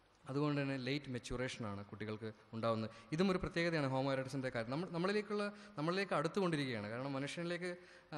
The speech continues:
അടുത്തുകൊണ്ടിരിക്കുന്ന ഓരോ പ്രോപ്പർട്ടീസാണ് ഇതൊക്കെ. ടൂൾ യൂസ് നേരത്തെ സൂചിപ്പിച്ചു, വളരെ, ആ, കുറച്ചുകൂടി അഡ്വാൻസ്ഡ് ആയിട്ടുള്ള ടൂളുകളായിരുന്നു, ആ,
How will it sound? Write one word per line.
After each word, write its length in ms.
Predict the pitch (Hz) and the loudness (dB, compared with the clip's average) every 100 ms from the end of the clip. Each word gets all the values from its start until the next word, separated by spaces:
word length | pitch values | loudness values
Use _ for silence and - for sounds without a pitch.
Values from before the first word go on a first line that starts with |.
| 135 | -2
അടുത്തുകൊണ്ടിരിക്കുന്ന 600 | 139 151 185 180 170 165 | -2 0 0 2 0 2
ഓരോ 100 | 160 | 0
പ്രോപ്പർട്ടീസാണ് 800 | - 131 156 160 156 131 123 117 | 0 0 0 -2 0 0 0 -4
ഇതൊക്കെ. 320 | 117 113 95 95 - - - - - - - - | -4 -4 -4 -14 -20 -20 -20 -20 -20 -20 -6 6
ടൂൾ 160 | 202 202 | 8 10
യൂസ് 380 | 180 180 - | 8 4 2
നേരത്തെ 200 | 151 143 | 0 2
സൂചിപ്പിച്ചു, 460 | 156 147 143 151 156 | 2 2 2 2 0
വളരെ, 260 | 143 139 139 131 131 | 0 0 -2 -4 -4
ആ, 100 | 127 | -2
കുറച്ചുകൂടി 380 | 123 123 143 135 | 0 -2 2 0
അഡ്വാൻസ്ഡ് 380 | 120 131 131 131 | 2 2 2 0
ആയിട്ടുള്ള 280 | 123 123 117 | 2 0 0
ടൂളുകളായിരുന്നു, 600 | 123 117 113 107 104 104 101 - - - - | 0 2 2 2 2 0 0 -4 -14 -20 -10
ആ, 80 | 110 | -4